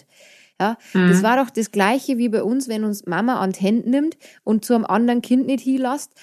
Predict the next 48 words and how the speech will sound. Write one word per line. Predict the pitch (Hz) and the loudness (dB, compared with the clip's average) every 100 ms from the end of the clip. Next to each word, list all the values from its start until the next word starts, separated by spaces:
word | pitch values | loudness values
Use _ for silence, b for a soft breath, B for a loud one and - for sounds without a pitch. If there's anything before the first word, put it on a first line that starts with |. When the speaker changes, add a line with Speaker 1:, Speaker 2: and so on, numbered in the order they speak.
| B | B
Speaker 1:
dann | 208 | -6
kann | 202 247 | 0 2
ich | 254 - | 2 0
auch | 185 | -2
nicht | 269 - | -2 -2
so | 233 - | -4 0
agieren | 180 160 208 220 | -2 0 2 2
und | 196 | 2
nicht | 190 190 | 0 -2
so | 196 | -6
kommunizieren, | - 196 190 185 170 - 190 170 | -2 0 2 0 -4 -2 -2 -2
wie | 170 185 | -2 -4
ich | 156 | -4
will. | 165 156 B B 220 | -6 -6 B B -10
Und | 190 202 | -4 -2
dann | 202 226 247 208 - - | -2 -2 -4 -6 -10 0
kommt | 226 208 | 0 0
Ärger | - 175 240 262 | 0 -2 0 -2
raus | 247 254 302 285 | -2 -2 -4 -6
und | - 214 208 - | -4 -2 -4 -6
weil | 170 190 214 | 0 2 4
ich | |
nicht | 214 202 | 2 0
so | - | -4
kann, | 170 214 254 | -2 0 2
wie | 254 | 0
ich | 247 | -2
möchte, | 247 262 | -4 -4
vielleicht | 202 185 175 | -4 -4 -2
mag | 175 160 | -4 -4
ich | - | -2
Ausweicher, | 175 220 220 214 220 214 | -4 -2 -6 -4 -6 -6
vielleicht | 185 170 160 185 | -6 -6 -6 -6
mag | 180 170 | -6 -6
ich | |
anders | - 214 240 220 | -4 -2 -2 -2
Hallo | 220 220 | -2 -2
sagen | 202 214 190 | -2 -2 -2
wie | 202 | -2
der, | 190 208 220 | 0 2 0
vielleicht | 185 185 175 180 | -2 -4 -4 -4
mag | 180 190 | -4 -2
ich | 185 | -2
das | 220 214 | -4 -4
auch | 196 | -2
gar | 185 196 | -2 0
nicht | 208 | 0
und | 190 190 | -2 -4